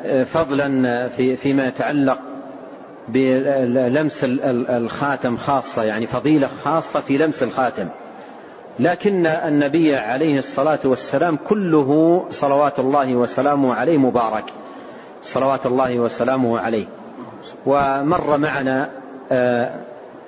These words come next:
في، آه، في، في، بالأمس في حديث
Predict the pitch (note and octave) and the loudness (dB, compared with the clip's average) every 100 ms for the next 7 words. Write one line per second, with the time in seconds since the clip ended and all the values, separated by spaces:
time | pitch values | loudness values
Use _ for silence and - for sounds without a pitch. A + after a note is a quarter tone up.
0 | - - - C#3 C3 B2 A#2+ B2+ - - | -20 -18 -2 2 4 4 4 2 -2 -2
1 | - D3+ - B2+ C3 B2+ C3 A#2+ B2 D3+ | 0 -2 0 4 4 2 0 2 0 2
2 | D3+ C3+ B2 - - - - - - - | 2 0 -2 -10 -14 -14 -16 -18 -20 -20
3 | - - - - - - B2 A#2 B2+ C#3 | -20 -18 -18 -18 -18 -4 -4 -2 0 2
4 | D3 C#3+ | 2 2